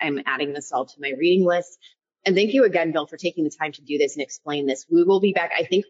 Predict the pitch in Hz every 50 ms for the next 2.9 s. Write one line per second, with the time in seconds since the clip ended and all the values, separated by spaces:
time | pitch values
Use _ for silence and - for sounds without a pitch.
0 | _ - 240 262 - - - 262 262 277 262 - - 220 208 175 - 175 175 170
1 | 170 175 - - - _ _ _ _ _ _ _ - 190 175 190 180 175 170 170
2 | 170 160 175 175 180 180 185 175 170 156 - 175 170 170 170 170 160